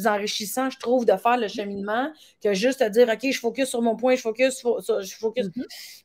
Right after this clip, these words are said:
Speaker 1: Ouais, c'est ça. J'avais, ben, euh, bravo. <laughs>
Speaker 2: Ben oui, puis en plus, c'est que quand vient le temps, tu sais, souvent, les gens ont peur de planifier parce qu'ils disent, « Ah, moi, je vais manquer de liberté, j'aurai plus de spontanéité, blablabla. » C'est le contraire. C'est
Speaker 1: Ouais,
Speaker 2: que
Speaker 1: moi, je suis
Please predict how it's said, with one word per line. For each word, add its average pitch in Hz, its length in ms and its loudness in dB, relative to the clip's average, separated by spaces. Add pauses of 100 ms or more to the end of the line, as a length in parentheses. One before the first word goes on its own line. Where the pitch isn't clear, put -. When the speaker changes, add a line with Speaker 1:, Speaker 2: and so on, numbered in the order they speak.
Speaker 1:
Ouais, 208 140 4 (120)
c'est 233 100 -4
ça. - 160 -2 (160)
J'avais, 220 360 6
ben, 180 160 0 (160)
euh, 175 360 0
bravo. 254 580 2 (100)
<laughs> 427 720 10 (1400)
Speaker 2:
Ben 247 220 10
oui, 370 100 8 (100)
puis 277 120 2 (360)
en 240 160 8
plus, 302 180 2 (120)
c'est 226 120 0
que 240 100 0
quand 311 320 0
vient 285 180 0
le 226 60 -4
temps, 294 320 -2
tu 294 80 -8
sais, 262 80 -10
souvent, 262 260 -2
les 269 160 -2
gens 240 280 2
ont 208 40 -6
peur 262 360 0
de 226 100 0
planifier 214 560 -4
parce 214 200 -2
qu'ils 214 120 -14
disent, « 240 240 0
Ah, 247 100 8
moi, 254 140 0
je 247 80 -2
vais 226 60 0
manquer 214 260 -2
de 233 60 -2
liberté, 214 500 -4
j'aurai 208 180 -2
plus - 120 -20
de - 40 -20
spontanéité, 214 920 -2
blablabla. » 180 640 -4 (340)
C'est - 140 0
le 226 60 2
contraire. 240 680 2 (400)
C'est - 140 -4
Speaker 1:
Ouais, 208 80 6
Speaker 2:
que 233 60 8
Speaker 1:
moi, 233 100 0
je 294 60 0
suis 233 80 2